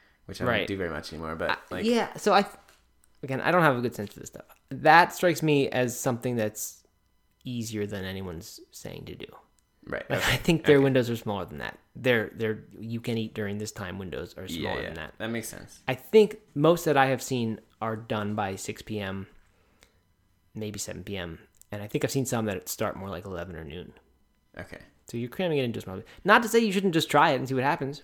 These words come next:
Speaker 1: Uh-huh.
Speaker 2: May-, I mean, maybe that alone would, would change something. Maybe, maybe that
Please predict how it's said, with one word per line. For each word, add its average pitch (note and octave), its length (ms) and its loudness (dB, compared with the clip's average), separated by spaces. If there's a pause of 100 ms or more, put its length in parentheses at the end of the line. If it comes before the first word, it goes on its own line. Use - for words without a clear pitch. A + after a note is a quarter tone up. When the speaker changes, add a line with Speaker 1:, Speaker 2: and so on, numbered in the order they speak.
Speaker 1:
Uh-huh. G2 220 -4
Speaker 2:
May-, C#3+ 200 4
I - 40 0
mean, D#3 140 4
maybe E3+ 200 4
that E3+ 140 6
alone E3+ 380 4
would, A#2 340 -4
would B2 260 -4 (1120)
change B2+ 280 0
something. G#2+ 280 -4
Maybe, A#2+ 160 -2
maybe A#2+ 400 -4
that A#2 280 -4